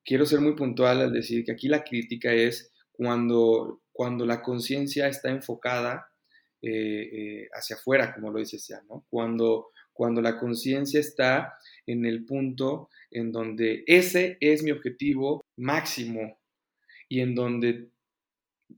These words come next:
me enfoco únicamente un día al año,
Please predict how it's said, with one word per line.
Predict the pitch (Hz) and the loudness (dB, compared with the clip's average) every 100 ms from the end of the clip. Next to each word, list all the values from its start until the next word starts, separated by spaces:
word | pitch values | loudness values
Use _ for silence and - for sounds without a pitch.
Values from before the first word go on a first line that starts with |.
| _ | _
me | 143 143 | 2 2
enfoco | 143 139 175 175 170 | 2 4 4 6 4
únicamente | 170 180 135 135 151 151 151 156 | 4 2 2 2 2 0 0 0
un | 151 147 147 | 2 -2 4
día | 147 | 6
al | 143 | 6
año, | 143 147 160 233 | 4 0 -4 -6